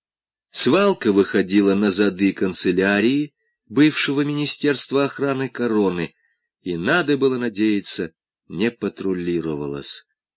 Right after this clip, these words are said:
Переулок был пуст, но уже тихо поскрипывали ставни, хлопали двери, плакал младенец, слышалось опасливое перешептывание. Из-за полусгнившей изгороди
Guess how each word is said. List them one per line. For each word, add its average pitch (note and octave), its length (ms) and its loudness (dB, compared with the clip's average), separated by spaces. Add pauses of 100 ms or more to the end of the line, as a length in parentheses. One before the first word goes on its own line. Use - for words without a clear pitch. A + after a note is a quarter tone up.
(840)
Переулок B2 500 2
был B2 200 -2
пуст, - 560 -4 (1120)
но G2+ 100 -2
уже A2+ 240 2
тихо D#3 540 -2
поскрипывали C#3 640 -2
ставни, F2 840 -4 (720)
хлопали A#2+ 440 0
двери, A2+ 560 0 (680)
плакал F#2 340 0
младенец, G2 880 0 (360)
слышалось D3 760 2
опасливое A#2+ 920 -4
перешептывание. E2 960 -8 (1400)
Из-за C#3+ 400 4
полусгнившей D3+ 800 2
изгороди D#2+ 720 -4